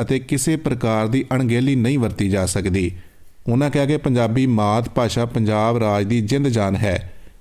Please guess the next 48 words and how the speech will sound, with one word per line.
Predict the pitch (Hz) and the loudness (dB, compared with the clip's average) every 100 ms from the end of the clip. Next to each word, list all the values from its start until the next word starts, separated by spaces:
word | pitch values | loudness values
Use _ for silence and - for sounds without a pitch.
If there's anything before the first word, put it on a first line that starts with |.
| - 127 | -6 -2
ਅਤੇ | 131 | 0
ਪੰਜਾਬੀਅਤ | 156 143 113 110 113 131 151 | 0 0 2 2 2 0 2
ਦਾ | 143 147 | 2 2
ਮਾਣ | 127 98 104 | 2 2 2
ਹੈ। | 98 98 - - - - - - | 0 -2 -4 -10 -20 -20 -8 -4
ਇਸ | 139 | 0
ਲਈ | 160 175 | 2 0
ਸਬੰਧਾਂ | 165 113 127 143 147 | 2 0 2 2 2
ਹੁਕਮਾਂ | 131 123 127 135 | 0 0 0 0
ਅਧੀਨ | 123 120 113 117 | 0 0 2 0
ਸਾਰਿਆਂ | - 135 165 170 | 0 0 2 2
ਨੂੰ | 160 123 | 2 2
ਹੀ | 123 | 0
ਅਪੀਲ | 117 113 127 | 0 0 2
ਹੈ | 123 127 | 2 0
ਕਿ | 147 - 123 | -2 -2 -2
ਆਪੋ | 135 165 165 | -2 0 0
ਆਪਣੇ | 113 107 123 123 | 0 0 0 0
ਅਧਿਕਾਰੀ | 123 120 123 98 135 | 0 0 0 2 0
ਖੇਤਰ | 131 120 - 120 | 0 -2 0 0
'ਚ | 135 - | -2 0
ਆਉਂਦੇ | 104 101 123 | 0 0 0
ਸਥਾਨਾਂ | 120 107 107 | 0 0 0
ਦੀ | 110 123 | 0 -2
ਪੜਤਾਲ | 120 101 - 107 113 127 | -2 -4 -2 2 2 2
ਕਰ | 120 101 | 0 0
ਲਈ | 98 101 | 0 2
ਜਾਵੇ | 98 90 95 82 - - - - - - 110 | 2 2 0 -2 -6 -14 -16 -16 -18 -4 -2
ਅਤੇ | 120 | 0
ਸਾਰੇ | 110 127 131 156 151 | 0 0 2 2 2
ਦਫ਼ਤਰਾਂ | 120 92 127 123 | 0 0 0 2
ਦੇ | 123 | 0
ਸਾਈਨ | 120 117 123 135 | 0 0 0 2
ਬੋਰਡ | 113 107 113 | 2 2 2
ਅਤੇ | 113 120 | 0 0
ਸੜਕਾਂ | 123 117 143 | 0 -2 -2
ਕਿਨਾਰੇ | 139 127 104 113 | 0 2 2 2
ਲੱਗੇ | 107 101 120 | 0 2 0
ਬੋਰਡਾਂ | 107 104 101 113 | 2 2 2 0
'ਚ | 120 | 0
ਪੰਜਾਬੀ | 117 123 127 135 147 | -2 0 0 2 0
ਭਾਸ਼ਾ | 139 120 104 113 | 0 0 0 0
ਦੇ | 117 120 | 2 0
ਸ਼ਬਦ | - 127 135 | 0 -2 0
ਜੋੜ | 139 113 104 101 | 0 2 2 2
ਵੀ | 113 | 0
ਠੀਕ | - 113 98 | 0 -2 0
ਹੋਣ। | 98 101 | 0 0